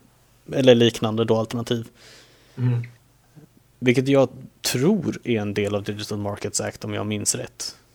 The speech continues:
Speaker 2: Nej, det låter som Digital Services Act.
Speaker 1: Ah, just det. Ja, det stämmer nog.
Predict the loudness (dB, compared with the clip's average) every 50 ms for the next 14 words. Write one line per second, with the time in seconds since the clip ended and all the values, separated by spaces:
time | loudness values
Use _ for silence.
0 | _ _ _ _ _ -2 0 0 0 0 0 -2 -2 -2 -2 -4 -4 -4 -4 -4
1 | -4 -4 -4 -2 -2 0 -2 -2 -2 -2 -2 -4 -4 -6 -8 -14 -20 -20 -20 _
2 | _ _ _ _ _ _ 4 4 4 2 -2 -12 _ _ _ _ _ _ -2 -2
3 | -2 0 -2 -6 -8 -8 _ _ _ _ _ _ 2 4 8 8 8 8 8 6
4 | 6 6 4 2 0